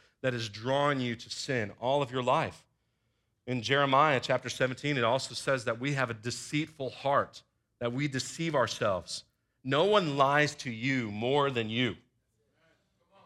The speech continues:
And so we need to be able to, like with James, take responsibility when we're walking down this path to sin, that it's not somebody else's problem, it's mine,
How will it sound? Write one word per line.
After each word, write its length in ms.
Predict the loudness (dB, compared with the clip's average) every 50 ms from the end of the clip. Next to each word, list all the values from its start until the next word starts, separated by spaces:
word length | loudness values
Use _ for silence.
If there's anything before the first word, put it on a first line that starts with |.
| _ _ _ _ _ -10
And 80 | -8 -2
so 160 | 0 2 2
we 180 | 4 4 2
need 220 | 4 4 2 0 0
to 120 | -2 -6
be 240 | -4 -2 0 2 4
able 320 | 4 4 2 2 0 -2
to, 320 | -4 -2 -2 0 0 -2 -4 -6 -14 _ _ _ _ _ _ 0
like 240 | 0 0 2 2
with 200 | 0 -2 -2 -2
James, 560 | -2 0 2 2 4 4 2 2 0 -2 -6 -8
take 400 | -8 -4 0 0 0 0 0 -2
responsibility 1400 | -4 -4 -4 -6 -10 -6 -2 0 2 2 2 0 -2 -6 -6 -4 -2 0 0 2 2 2 0 0 -2 -2 -4 -8 _ _ _ -4
when 180 | -2 -2 0
we're 200 | 2 2 4 4
walking 440 | 4 6 6 6 6 6 4 0 0
down 220 | 2 2 2 2
this 120 | 0 -2 -4
path 340 | -4 -4 -2 -2 -2 -2 -6
to 60 | -10
sin, 480 | -10 -6 -2 0 0 2 0 0 -4 -8 _ _ _ -2
that 240 | -2 -2 -2 -4 -8 -6
it's 240 | -6 -6 -4 0 4
not 240 | 6 6 6 4
somebody 340 | 2 -2 -2 0 2 4 4
else's 320 | 4 4 4 2 -2 -8 -6
problem, 500 | -2 2 4 4 4 2 0 -4 -8 -10 _ _ _ _ _ _ _ _ _ -8
it's 200 | -6 -6 -4 0
mine, 360 | 4 4 6 6 4 2 0